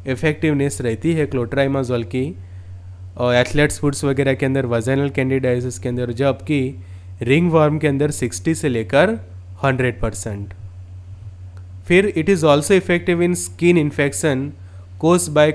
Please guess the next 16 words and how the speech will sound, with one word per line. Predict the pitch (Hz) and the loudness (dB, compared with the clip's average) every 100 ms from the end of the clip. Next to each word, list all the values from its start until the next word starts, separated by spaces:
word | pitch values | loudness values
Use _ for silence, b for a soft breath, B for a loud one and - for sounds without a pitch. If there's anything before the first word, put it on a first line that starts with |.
| 151 | 2
corynebacteria, | 131 135 180 175 139 127 92 123 117 117 139 B B B - | 2 4 4 4 2 0 0 0 0 -4 -6 B B B 0
but | 139 143 | 0 4
like | 147 151 147 127 | 4 4 2 0
most | 147 180 - | 2 0 0
topical | 156 135 139 147 147 120 | 0 2 0 -2 0 0
antifungal | 123 151 147 139 139 | -2 -4 -2 -2 -2
has | 131 120 | -2 -2
a | 143 - | -4 -4
poor | 131 151 170 | 0 4 4
efficacy | 139 143 131 131 127 131 | 2 0 -2 -2 -2 -4
in | 127 | -4
tinea | 120 123 139 143 160 B B B B B - | -4 -2 0 -2 -4 B B B B B -2
capitis | 131 127 147 147 151 156 - - - - - | 0 4 2 4 0 0 -4 -6 -12 -18 -6
and | 143 131 135 147 - | 0 0 0 -6 -4
tinea | 131 120 120 135 180 - B B B B - | -2 0 0 0 0 -4 B B B B -2
unguium, | 151 139 131 110 | 0 2 0 0